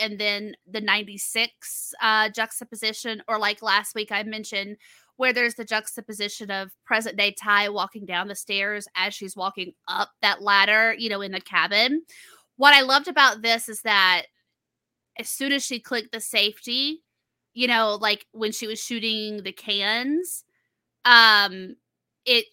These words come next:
goes back, or you see it juxtaposition, juxtapose.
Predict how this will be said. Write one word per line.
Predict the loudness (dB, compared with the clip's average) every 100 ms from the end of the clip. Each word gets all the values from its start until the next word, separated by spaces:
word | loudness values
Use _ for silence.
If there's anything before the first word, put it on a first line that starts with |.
| _ _ -6
goes | 0 2 0 4
back, | 8 8 6
or | -2
you | -6 -8
see | -4 0 0
it | 0
juxtaposition, | -2 -2 -4 -12 -14 -20 -20 -12 -12 -10 -14 -10 -12 -10 -12 -12 -16 _ -6
juxtapose. | -6 -10 -14 -12 -6 -6 -6 -10 -12 -16 -16